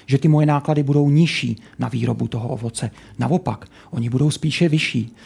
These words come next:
Stejně tak, eh, eh, jo, agrotechnika. On musí udržovat ten meziřádek bez-, bezplevelným stavu. Eh, ten, eh, konvenční, konvenčně hospodařící pěstitel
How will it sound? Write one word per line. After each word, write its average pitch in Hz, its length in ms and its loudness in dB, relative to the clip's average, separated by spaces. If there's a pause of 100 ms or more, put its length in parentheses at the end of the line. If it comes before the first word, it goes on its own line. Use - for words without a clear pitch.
(200)
Stejně 165 300 4
tak, 175 260 0
eh, 175 40 0
eh, 147 1200 0
jo, 165 200 -2 (160)
agrotechnika. 143 760 2 (220)
On 143 140 6
musí 160 240 2
udržovat 165 460 2
ten 165 120 2
meziřádek 156 680 2
bez-, 151 260 -4
bezplevelným 151 640 0
stavu. 127 380 -4 (320)
Eh, 135 260 0
ten, 165 240 2
eh, 143 560 0 (120)
konvenční, 165 500 2
konvenčně 165 460 2
hospodařící 156 640 -2
pěstitel 151 600 0